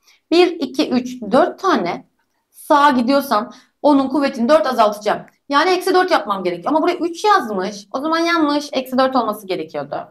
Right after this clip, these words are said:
Virgül burada nereye gelmesini istiyor? Virgülsüz kalmasını istiyor. Yani şöyle ikinin sağına geldiğinde tam kısım yapmış oluyorum doksan iki. Bir, iki, üç, dört, beş, altı, yedi.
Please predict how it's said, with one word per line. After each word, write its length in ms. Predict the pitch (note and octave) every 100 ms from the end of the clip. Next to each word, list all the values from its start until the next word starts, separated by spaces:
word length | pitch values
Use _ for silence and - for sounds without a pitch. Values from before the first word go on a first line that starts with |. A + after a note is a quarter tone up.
| _ _ _ _ - _ _ _ _
Virgül 420 | C4+ D#4 D4 E4
burada 460 | E4+ F4 E4 E4+ F4
nereye 220 | E4+ E4+
gelmesini 440 | D4 C4 B3+ B3 C4
istiyor? 200 | - D4
Virgülsüz 480 | B3 B3+ C#4+ C#4 D#4
kalmasını 400 | D#4+ C4 A#3 G#3
istiyor. 240 | G3+ G#3+
Yani 420 | B3+ G4+ C#4 F#3 - _ _ _ _ _ _ _
şöyle 220 | C#4 C#4
ikinin 360 | - B3 G#3
sağına 260 | C4+ A3+ F3+
geldiğinde 520 | B3+ B3 F3 F#3+ E4+
tam 200 | D#4 A3
kısım 220 | - E3
yapmış 260 | D#3 - -
oluyorum 240 | D#3 D#3+
doksan 240 | D#3+ - -
iki. 220 | - - - _ _ _ -
Bir, 260 | D#4 D4 -
iki, 560 | - - - D4+ -
üç, 360 | C#4+ - - A#3+
dört, 380 | C4 A#3+ - A3
beş, 200 | A3+ - -
altı, 300 | B3+ C#4 C4+
yedi. 500 | A#3+ B3 - -